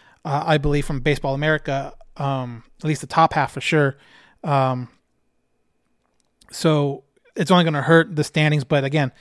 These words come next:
if some of these younger guys develop more, and again, they had the, they had kind of a little bit of a setback at last year, just not performing as much as people thought. And I think that hurts their ranking as well. But get out to Inland Empire, get out to Salt Lake, get out to, again, looks,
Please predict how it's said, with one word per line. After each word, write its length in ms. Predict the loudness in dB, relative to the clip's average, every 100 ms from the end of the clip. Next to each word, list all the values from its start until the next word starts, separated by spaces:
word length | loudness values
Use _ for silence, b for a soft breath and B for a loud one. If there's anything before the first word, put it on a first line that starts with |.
| b b b -8
if 120 | -4
some 120 | 0
of 40 | 2
these 120 | 2
younger 180 | 2 4
guys 280 | 4 0 -6 _ _ -6
develop 400 | 0 4 4 4
more, 400 | 2 4 4 2
and 200 | -2 -4
again, 360 | -2 -2 -4
they 160 | -6 -2
had 240 | 0 0
the, 80 | -2 -8 -2
they 100 | 0
had 260 | 2 0
kind 180 | 0 -4
of 60 | 0
a 40 |
little 100 | 0
bit 100 | 0
of 60 | -2
a 40 |
setback 580 | -2 -2 2 2 2 -4 -4
at 160 | -2
last 320 | 2 2 2
year, 80 | -2
just 180 | -6 -2
not 280 | 2 2 2
performing 580 | -4 -2 -4 -4 -8 -16 _ -18 -16 -6
as 260 | -2 2
much 220 | 2 2
as 60 | -2
people 260 | -8 -10 -4
thought. 400 | 2 2 0 b b b
And 60 | -2
I 20 |
think 140 | 2
that 160 | 4 4
hurts 200 | 2 -2
their 120 | -2
ranking 300 | -2 -4 -6
as 140 | -6 -2
well. 200 | -2 0
But 200 | -4 -6 B B B B B B B -10
get 220 | 6 10 12
out 160 | 10
to 100 | 8
Inland 220 | 4 4
Empire, 380 | 4 2 0 0
get 240 | 0 2 4
out 120 | 2
to 80 | 0
Salt 260 | 0 0
Lake, 340 | -2 -4 -6 -2
get 180 | 2
out 220 | 4 2 0
to, 380 | 0 0 0 -2
again, 340 | -2 0 0
looks, 280 | -2 -2 -8